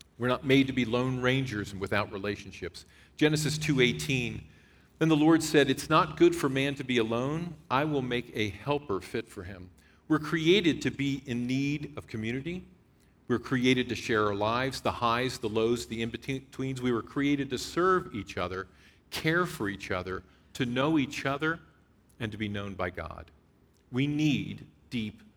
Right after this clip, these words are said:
meaningful relationships. No matter how much of an introvert you are, you still need those kind of relationships. Point one, we're not made to be,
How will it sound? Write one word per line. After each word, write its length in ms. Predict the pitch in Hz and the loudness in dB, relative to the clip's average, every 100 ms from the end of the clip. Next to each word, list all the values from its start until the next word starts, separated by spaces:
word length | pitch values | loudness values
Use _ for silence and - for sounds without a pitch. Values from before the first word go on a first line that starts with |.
| _ | _
meaningful 500 | 117 101 101 - 101 | -10 -8 -8 -10 -10
relationships. 880 | 92 95 95 87 80 - - - - - _ _ _ _ _ | -6 -4 -6 -8 -16 -20 -20 -20 -20 -20 _ _ _ _ _
No 80 | 117 | -4
matter 220 | 113 117 | 0 0
how 160 | 95 131 | 0 0
much 200 | 139 - | -2 -4
of 80 | 139 | -6
an 100 | 143 | -6
introvert 540 | 143 - 101 95 90 | -8 -8 -6 -6 -6
you 180 | 90 87 | -8 -10
are, 240 | 85 87 95 | -10 -14 -16
you 80 | 92 | -18
still 300 | - 113 107 | -12 -8 -6
need 260 | 101 95 | -6 -8
those 200 | - 85 | -8 -10
kind 180 | - 90 | -10 -10
of 80 | 82 | -10
relationships. 720 | 82 82 - 78 - - - _ _ _ _ | -12 -14 -18 -20 -20 -20 -20 _ _ _ _
Point 240 | - 120 117 | -4 -2 -2
one, 260 | 120 117 | -4 -4
we're 100 | 107 | -4
not 300 | 104 104 - | -2 -2 -2
made 320 | 104 110 107 - | -4 -4 -6 -10
to 80 | |
be, 180 | 95 92 | -10 -10